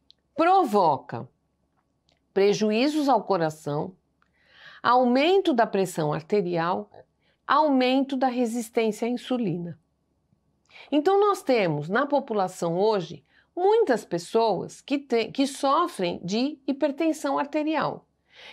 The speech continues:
que sofrem de diabetes ou de pré-diabetes. E muitas vezes são pessoas que dizem que não comem coisas muito salgadas, que não comem coisas exageradamente adocicadas,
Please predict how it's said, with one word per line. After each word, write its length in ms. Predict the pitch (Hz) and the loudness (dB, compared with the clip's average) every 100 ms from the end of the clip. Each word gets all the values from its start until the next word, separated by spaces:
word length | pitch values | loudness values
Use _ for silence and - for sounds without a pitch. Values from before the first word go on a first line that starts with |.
| - | -4
que 120 | 294 | -2
sofrem 800 | 269 - 285 330 320 - 170 175 | 0 0 0 2 0 -2 -2 0
de 160 | 170 190 | -2 -2
diabetes 960 | 165 208 214 190 196 233 226 330 339 - - | 2 2 4 2 2 0 0 -2 -2 -4 2
ou 340 | 240 311 269 | 4 4 2
de 220 | 170 175 | 0 -4
pré-diabetes. 1600 | 175 _ 226 233 226 208 - 156 175 156 156 147 - - - _ _ _ _ _ _ _ - - | -6 _ 2 4 2 0 -6 -2 0 2 0 -2 -8 -18 -20 _ _ _ _ _ _ _ -14 -2
E 60 | 427 | 4
muitas 400 | 466 415 233 185 | 4 4 2 2
vezes 520 | 202 277 349 233 220 | 2 2 2 2 -2
são 200 | - 285 | 0 0
pessoas 560 | 285 269 294 311 339 - | 0 -2 0 2 0 0
que 180 | 349 | 0
dizem 440 | 330 262 330 302 294 | 2 2 2 2 0
que 120 | 269 | 2
não 240 | 285 294 | 2 0
comem 400 | 269 359 415 302 | 0 0 2 2
coisas 440 | 226 220 196 180 165 | 2 2 2 0 -2
muito 240 | 175 160 | -2 -2
salgadas, 760 | - 156 147 143 113 - - - - - - | 0 0 2 0 0 -6 -14 -20 -20 -20 -6
que 100 | - | 0
não 180 | 269 247 | 2 2
comem 400 | 254 320 392 294 | 2 2 2 2
coisas 540 | 226 233 214 202 196 208 | 2 2 2 2 0 0
exageradamente 1600 | 233 214 208 202 202 196 196 185 180 175 190 208 185 - 160 - | 0 0 0 0 2 2 2 0 0 0 0 -2 -2 -4 -6 -2
adocicadas, 1400 | 196 180 170 185 180 175 156 156 127 95 - - - | -2 0 0 0 -2 -8 -4 -4 -4 -8 -14 -20 -20